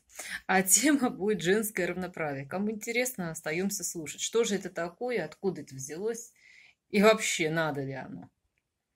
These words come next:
Так, что же такое равноправие? Откуда оно вообще взялось?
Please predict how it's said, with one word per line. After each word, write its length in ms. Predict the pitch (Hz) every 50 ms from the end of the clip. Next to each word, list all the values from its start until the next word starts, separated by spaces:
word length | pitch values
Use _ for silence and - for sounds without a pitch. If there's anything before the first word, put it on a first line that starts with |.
| _ _ _ _ _ _ _ _ _ _ _ _ _ _ _ _ _ _ _ _ _ _ _ _ _ _ _ _ _ _ _ _ _ _ _ _ _ _ - - _ _ _ _ _ _ _ _ _ _ _ _ _ _
Так, 240 | - 190 175 180
что 180 | - - 254 294
же 140 | 285 302 285
такое 400 | - 220 214 - 247 262 247 220
равноправие? 680 | 214 208 196 220 214 240 247 226 202 165 151 156 160
Откуда 400 | 160 - - - 262 269 233 214
оно 140 | 202 208 202
вообще 260 | 196 196 - - 208
взялось? 680 | 202 190 180 196 196 202 190 147 127 - - - -